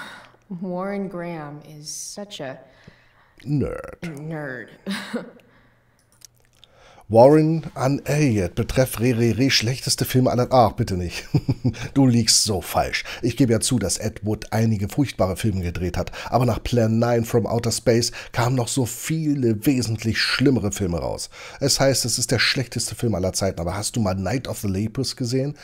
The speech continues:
Speaker 2: Was sind Zombies im Weltall schon im Vergleich zu riesigen, fleischfressenden Kaninchen?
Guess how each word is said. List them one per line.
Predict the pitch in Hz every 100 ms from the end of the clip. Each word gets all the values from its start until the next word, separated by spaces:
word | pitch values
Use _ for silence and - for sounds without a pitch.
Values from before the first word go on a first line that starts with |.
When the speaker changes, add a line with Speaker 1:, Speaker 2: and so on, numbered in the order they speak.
| - -
Speaker 2:
Was | - -
sind | 165
Zombies | - 165 170 139 -
im | 123
Weltall | 127 156 131
schon | 113 139
im | 117
Vergleich | - 110 120
zu | - 120
riesigen, | 95 131 151 117 113 117
fleischfressenden | - 110 - - 120 117 98
Kaninchen? | 131 180 160 131 104